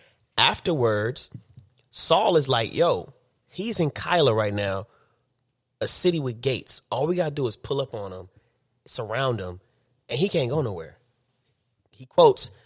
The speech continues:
"God has given David into my hands." And so David then asks the Lord, "Will Saul come down to Keilah?" The Lord says, "Yes."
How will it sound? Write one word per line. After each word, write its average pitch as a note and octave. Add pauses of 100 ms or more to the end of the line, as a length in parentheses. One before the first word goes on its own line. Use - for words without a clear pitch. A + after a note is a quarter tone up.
(240)
"God C#3+
has A2
given C3+ (300)
David B2+
into A#2
my A2
hands." G2 (440)
And A#2+
so A#2 (760)
David C#3+
then D#3+
asks D#3+
the C#3
Lord, C3 (640)
"Will D#3
Saul C#3+ (320)
come F#3
down C#3+
to C#3+
Keilah?" E3 (1160)
The A2
Lord G#2+
says, B2
"Yes." -